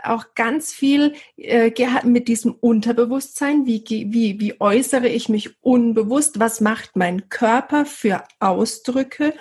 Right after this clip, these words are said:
unbewusster Art und Weise? Und wahrscheinlich dann, mm, im Laufe der Dyskokinesis, der Arbeit mit der Dyskokinesis, bringe ich diese unbewussten Muster nach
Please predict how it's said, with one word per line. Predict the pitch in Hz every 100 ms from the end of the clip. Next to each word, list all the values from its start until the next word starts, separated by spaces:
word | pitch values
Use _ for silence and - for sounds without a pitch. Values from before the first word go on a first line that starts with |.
| - - _ _
unbewusster | 262 262 226 196 196 202 196 165
Art | 175
und | 185 180
Weise? | 180 190 247 302 381 - - -
Und | 220 -
wahrscheinlich | 226 240 226 254 -
dann, | 220 247 247 - -
mm, | - 226 220 - -
im | 233 254 247
Laufe | 208 190 226
der | 214
Dyskokinesis, | 214 226 - 214 220 208 202 208 208 202 208 - 247 - - - - _ -
der | 165
Arbeit | - 196 220
mit | 220 220
der | 220
Dyskokinesis, | 233 - 220 226 208 220 226 220 - - _
bringe | - 226 247
ich | 240
diese | 226 -
unbewussten | - 254 262 254 220 254 247 - 220
Muster | 226 277 277 - 254
nach | 214 202